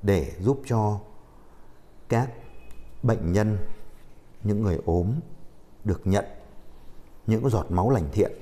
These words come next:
của một cư sĩ tại gia, một người, à, biết giữ gìn giới hạnh và nghiêm trì giới hạnh.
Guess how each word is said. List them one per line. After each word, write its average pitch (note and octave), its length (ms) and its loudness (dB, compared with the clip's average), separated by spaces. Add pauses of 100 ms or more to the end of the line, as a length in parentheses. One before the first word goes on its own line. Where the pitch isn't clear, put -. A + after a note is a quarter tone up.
(640)
của E2 180 2
một E2 300 0
cư A#2 100 4
sĩ B2+ 180 -2
tại E2+ 180 0
gia, A2+ 340 2 (1200)
một - 200 -2
người, F#2+ 320 4 (1400)
à, D2 420 -2
biết A#2 200 2
giữ A#2+ 220 4
gìn G2+ 280 2
giới E2 160 6
hạnh A2 180 2 (560)
và D2+ 160 -2
nghiêm G2 280 4
trì E2 180 -2
giới E2 200 4
hạnh. G2+ 180 0